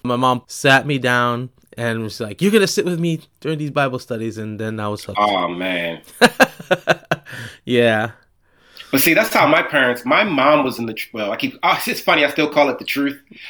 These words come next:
Speaker 2: But my mom was <laughs> in as a Jehovah's Witness first, and she convinced my dad to become one. And that's actually how they started dating.
Speaker 1: Wow.
Speaker 2: So if it wasn't for my mom,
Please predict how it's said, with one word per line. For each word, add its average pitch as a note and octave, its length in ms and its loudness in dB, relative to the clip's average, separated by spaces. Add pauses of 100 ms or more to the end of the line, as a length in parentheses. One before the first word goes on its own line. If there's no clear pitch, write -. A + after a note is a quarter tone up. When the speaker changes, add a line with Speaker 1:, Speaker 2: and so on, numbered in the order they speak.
(100)
Speaker 2:
But C#3+ 120 -4
my E3 180 4
mom D3+ 500 2
was B2+ 260 -4
<laughs> - 40 -6
in C3+ 340 0 (220)
as C3 100 -6
a B2+ 60 -8
Jehovah's C#3 300 -2
Witness A#2+ 240 -12
first, C3 480 -4
and A2+ 260 -4
she C3+ 240 -8
convinced B2+ 460 -6
my A2 100 0
dad C3 400 2
to - 60 -10
become G#2+ 360 -8
one. G2 280 -6 (100)
And A2 160 -6
that's C#3 300 0
actually C#3 260 -2
how B2+ 140 2
they - 100 -2
started B2 320 0
dating. B2 340 0 (640)
Speaker 1:
Wow. C3+ 400 4
Speaker 2:
So G2 420 -6
if A2 140 -12
it B2 140 0
wasn't D#3 300 2
for D#3+ 140 0
my B2+ 180 4
mom, A#2 580 2